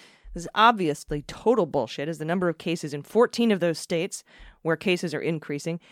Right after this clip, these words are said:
those, that rise in cases outpaces the increasing in testing. If you don't like that math, then shore it up with the increase in hospitalizations.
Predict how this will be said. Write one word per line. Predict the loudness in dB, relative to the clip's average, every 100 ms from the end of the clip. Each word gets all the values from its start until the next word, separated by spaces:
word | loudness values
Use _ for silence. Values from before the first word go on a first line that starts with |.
| -20 _ _
those, | 0 4 4 4
that | 2 2 2
rise | -4 2 4 4
in | 0
cases | -2 -2 -4 0
outpaces | 2 2 0 -2 -2 -2 -6
the | -4
increasing | -6 -4 -6 -6 -12
in | -12
testing. | -12 -14 -12 -12 -14 _ _ _ _ _ _ _ _ _
If | -14
you | -2
don't | -2 4
like | 4 4
that | 2 0 0
math, | -2 0 -2 _ -20 -10
then | -6 -6
shore | 0 2 4
it |
up | 4 2
with | -4
the | -4
increase | -4 -2 -4 -4
in | -4
hospitalizations. | -4 -4 -4 -2 -2 -2 -2 -4 -8 -10 -18